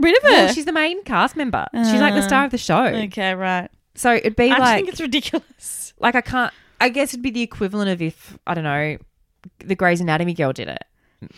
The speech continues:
Speaker 2: Like,
Speaker 1: Yeah.
Speaker 2: Meredith did it.
Speaker 1: Yeah.
Speaker 2: Ellen Pompeo.
Speaker 1: It's so funny. I
Speaker 2: It's
Speaker 1: just think it's
Speaker 2: so
Speaker 1: a ridiculous.
Speaker 2: strange.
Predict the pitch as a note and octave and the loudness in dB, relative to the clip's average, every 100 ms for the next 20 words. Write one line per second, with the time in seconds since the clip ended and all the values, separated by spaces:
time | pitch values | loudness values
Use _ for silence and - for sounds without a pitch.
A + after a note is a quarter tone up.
0 | - F3 D#3+ D#3+ - F#3+ F#3+ - E2+ - | -10 -6 0 2 2 2 -4 -8 -14 -16
1 | _ - G#3 G3 F3+ G3 - F3+ E3 E3 | _ -6 -4 -2 -4 -10 -10 -8 -6 -8
2 | D#3 D#3 D3+ - - _ _ _ _ _ | -8 -6 -6 -8 -12 _ _ _ _ _
3 | - - - - B3+ B3+ - F3+ E3+ - | -10 -6 -4 0 0 0 -2 -4 -2 0
4 | A#3+ - C#4+ C#4+ C4+ B3+ A3 G3 G3+ G#3+ | 0 0 -2 0 -2 -2 -2 0 0 0
5 | D#3+ G3+ - - | 0 -4 -10 -16